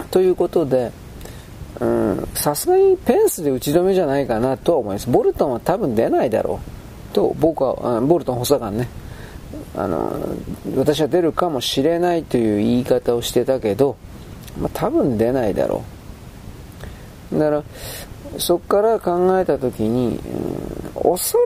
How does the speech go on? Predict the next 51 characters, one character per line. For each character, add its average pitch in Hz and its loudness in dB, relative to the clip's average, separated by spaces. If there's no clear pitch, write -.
ら 381 0
く 196 2
ト 156 -2
ラ 165 0
ン 160 -4
プ 131 0
大 117 2
統 123 4
領 113 0
と 110 0
民 135 2
主 - -4
党 185 2
の 185 0
側 175 2
が 190 2
何 147 0
か 143 -2
が 139 -2
ち - -6
ょ - -2
っ - -14
と 113 0
わ 101 0
か 113 2
ん 104 -2
な 87 -2
い。 - -10
民 - -6
主 - -6
党 - -2
誰 127 0
か 131 0
な？ 95 -4
や - 0
っ - 0
ぱ 131 0
バ 147 2
イ 190 0
デ 160 0
ン 127 2
で 117 2
行 117 0
く 170 2
し - -2
か 131 0
な 135 2
い 311 2
の 131 2
か 110 0
な？ 117 -2